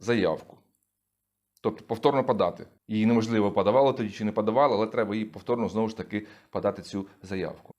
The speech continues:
І треба додатково звернутися до органів соцзахисту та отримати цю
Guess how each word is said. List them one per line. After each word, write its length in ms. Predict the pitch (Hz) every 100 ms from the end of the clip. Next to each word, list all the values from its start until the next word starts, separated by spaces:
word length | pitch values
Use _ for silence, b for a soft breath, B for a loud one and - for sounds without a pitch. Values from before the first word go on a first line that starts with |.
| -
І 140 | 127
треба 340 | 113 117 104 101
додатково 520 | 101 110 - 110 101
звернутися 560 | 104 104 101 95 -
до 300 | 90 98 90 B B
органів 420 | 104 104 101 110 117
соцзахисту 760 | 170 165 233 226 214 - 180 B _
та 180 | 190 170
отримати 440 | 147 156 - 101
цю 320 | - 120 123